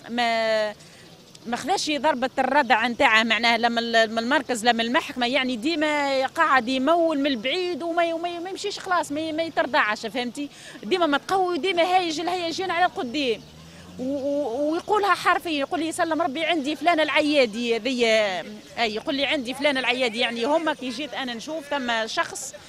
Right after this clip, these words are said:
نهار اللي مشيت أنا هزيت الشكاية لل-، للسيد وكل الجمهورية، هزيت لها الصور اللي تثبت، قلت لها: "هاو ما عامل لنا ويرمي لنا في الأنواع ال-، ال-، نتاع المشوعين متزير كعابر".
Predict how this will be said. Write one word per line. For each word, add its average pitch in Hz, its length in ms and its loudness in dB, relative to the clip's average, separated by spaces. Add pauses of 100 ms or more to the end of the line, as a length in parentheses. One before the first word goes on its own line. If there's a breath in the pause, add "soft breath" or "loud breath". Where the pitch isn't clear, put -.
(100)
نهار 285 240 -2
اللي 254 120 -6
مشيت - 280 -4
أنا 247 360 -2
هزيت 254 260 -6
الشكاية 226 540 -4 (440 loud breath)
لل-، 226 300 -4
للسيد 220 400 -4
وكل 269 180 -4
الجمهورية، 254 640 -2
هزيت 285 300 -4
لها 233 80 2
الصور 247 420 -2
اللي 214 280 -4
تثبت، 277 220 -6
قلت 247 180 -6
لها: 247 180 0
"هاو 247 80 2
ما 233 140 -2
عامل 226 420 -4
لنا 320 120 -2
ويرمي 254 300 -4
لنا 254 180 -2
في 233 120 -6
الأنواع 233 500 -2
ال-، 208 140 -4
ال-، 202 300 -4
نتاع 214 140 -6
المشوعين 233 580 -6
متزير 214 420 -4 (440)
كعابر". 254 420 2